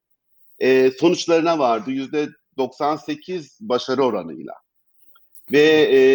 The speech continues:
yaklaşık, e, e, yanlış kelime kullanmış olabilirim. Böyle, e, onlu, yirmili sayılı bir set oluştu.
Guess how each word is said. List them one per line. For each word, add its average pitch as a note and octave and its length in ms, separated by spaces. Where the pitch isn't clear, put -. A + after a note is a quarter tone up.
yaklaşık, D#3 680
e, C#3+ 420
e, G#2+ 80
yanlış D3 360
kelime C#3+ 300
kullanmış C#3 500
olabilirim. C3 640
Böyle, C3 200
e, A#2 320
onlu, D3+ 480
yirmili D3+ 460
sayılı D#3 320
bir E3+ 80
set E3 360
oluştu. F#2 520